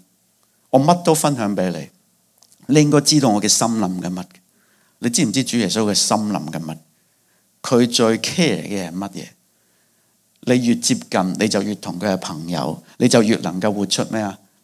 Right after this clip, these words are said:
彼此相愛嘅心。你就知原來主耶穌最喜歡你咩啊？最你喜歡你識得愛，你識得愛神，你識得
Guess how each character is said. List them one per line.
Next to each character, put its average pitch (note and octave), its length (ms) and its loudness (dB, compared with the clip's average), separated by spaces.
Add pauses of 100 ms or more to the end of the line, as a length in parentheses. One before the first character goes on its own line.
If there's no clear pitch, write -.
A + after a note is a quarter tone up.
(120)
彼 G#2 180 0
此 G2+ 240 -2
相 G2 360 0
愛 E2 120 -8
嘅 E2 100 -10
心。 F2+ 280 -10 (340)
你 C3+ 100 2
就 B2+ 120 4
知 D#3 140 2
原 B2+ 120 2
來 G2 120 2
主 - 140 -2
耶 A#2 140 4
穌 D3 240 2
最 B2+ 220 0
喜 A2 200 0
歡 A#2+ 100 -6
你 G2+ 160 -4
咩 F#2+ 180 -4
啊？ F2+ 100 -12 (340)
最 A2+ 200 2
你 A2 120 2 (240)
喜 A2+ 140 2
歡 B2 160 -2
你 F#2+ 180 -2
識 A#2+ 200 -2
得 A#2+ 140 -6 (200)
愛， - 400 -2 (840)
你 A2+ 120 -2
識 C#3 140 0
得 C#3 100 -2 (160)
愛 G2 280 0
神， - 300 0 (720)
你 A#2+ 100 0
識 C#3 140 0
得 A#2 100 -2